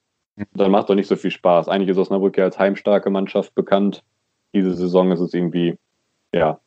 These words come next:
Speaker 2: so ein bisschen egal, wo man spielt, glaub ich.
Speaker 1: <laughs> Ja, das stimmt allerdings. <laughs>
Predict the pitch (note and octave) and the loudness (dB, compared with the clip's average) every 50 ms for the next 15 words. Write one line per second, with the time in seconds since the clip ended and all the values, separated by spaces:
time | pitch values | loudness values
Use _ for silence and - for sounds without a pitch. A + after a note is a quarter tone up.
0 | _ _ _ _ - F#2 F2+ F2 F2+ - F2+ D#2+ E2 D#2+ - D2+ D#2 D#2 D#2+ D#2 | _ _ _ _ -4 -2 0 0 2 2 2 0 0 0 0 0 0 -2 -2 -2
1 | D2+ D2 D2+ - - - E2 E2 - - E2 - - G2+ G2+ - - - G#2+ - | -4 -4 -10 -10 -6 -4 -4 -4 -4 -4 -8 -8 -6 -8 -12 -12 -10 -10 -10 -8
2 | - A2 F#2 F#2+ - G2 G2 _ - - - - C#3+ - - G#2+ - - - - | -6 -6 -8 -8 -10 -16 -16 _ -20 -10 -2 -2 -2 -2 -2 -12 -14 -14 -18 -18
3 | - - - _ _ - - - - - - - - - - B2 - _ - F#3+ | -18 -20 -20 _ _ -20 -12 -12 -12 -10 -12 -16 -16 -16 -16 -16 -8 _ 4 4
4 | D#3 - C#3 A2 - - D#3+ - - - - - C#3 G#2+ - - - D3 - - | 4 4 2 -2 0 -2 -2 0 0 -4 0 0 0 0 0 -4 -10 -8 -6 -4
5 | - - - - A2 A#2+ A2 G3 F#3+ - _ - - - - A#3+ - - - - | -2 -2 -2 0 -2 -4 -4 -4 -6 -6 _ -16 -10 -2 0 0 0 0 -2 -2
6 | - - - - - - A3+ - - G3+ G#3 - - - - - _ - A#3+ - | -2 -2 -2 -4 -8 -8 -6 -2 -2 -2 -2 0 -4 -4 -4 -6 _ -14 -12 -8
7 | - - A#3+ A3 - - - C#3+ B2 A2+ G#2+ | -2 2 2 2 0 0 -6 -6 -4 -4 -6